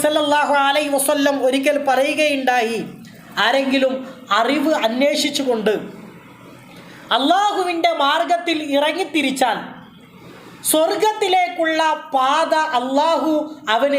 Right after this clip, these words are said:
എളുപ്പമാക്കി കൊടുക്കുമെന്നാണ്. മൻ സലക ത്വരീഖൻ യൽതമിസു ഫീഹി ഇൽമൻ സഹലല്ലാഹു ലഹു ത്വരീഖൻ ഇലൽ ജന്ന, ആരെങ്കിലും അറിവ് അന്വേഷിച്ചുകൊണ്ട് അള്ളാഹുവിൻ്റെ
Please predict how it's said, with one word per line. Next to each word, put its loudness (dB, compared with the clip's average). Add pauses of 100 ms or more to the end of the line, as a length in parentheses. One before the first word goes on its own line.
എളുപ്പമാക്കി -2
കൊടുക്കുമെന്നാണ്. -2 (960)
മൻ 2 (200)
സലക 2 (160)
ത്വരീഖൻ 0 (720)
യൽതമിസു 0 (120)
ഫീഹി 2 (160)
ഇൽമൻ 0 (560)
സഹലല്ലാഹു 2
ലഹു 0 (120)
ത്വരീഖൻ 0 (120)
ഇലൽ 2 (100)
ജന്ന, 0 (220)
ആരെങ്കിലും 0 (500)
അറിവ് 2 (140)
അന്വേഷിച്ചുകൊണ്ട് 0 (840)
അള്ളാഹുവിൻ്റെ 0